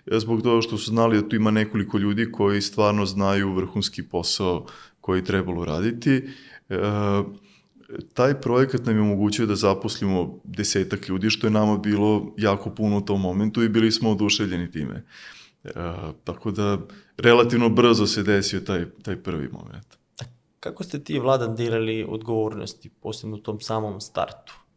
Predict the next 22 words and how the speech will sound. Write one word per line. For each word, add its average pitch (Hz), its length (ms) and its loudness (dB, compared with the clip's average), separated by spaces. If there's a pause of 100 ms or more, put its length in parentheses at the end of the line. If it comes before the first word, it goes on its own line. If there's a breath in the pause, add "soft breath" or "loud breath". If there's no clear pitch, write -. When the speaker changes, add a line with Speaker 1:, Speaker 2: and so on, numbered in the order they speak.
(180)
Speaker 2:
Ko 127 200 -2
je 107 60 -4
za 92 140 -8
šta, 120 360 -4
ko 113 100 -4
će 113 120 -10
šta - 180 -6
da - 120 -10
radi? 117 580 -6 (1300 soft breath)
Speaker 1:
Pa, - 100 -8 (140)
u 160 100 -2
samom 190 320 2
startu 180 760 2
možda 151 260 2
to 156 340 2
nije, 147 240 -2
nije 147 280 0
bilo 143 220 2
neke 143 220 0
velike 110 380 6
podele. 95 460 2
Vodili, 101 400 0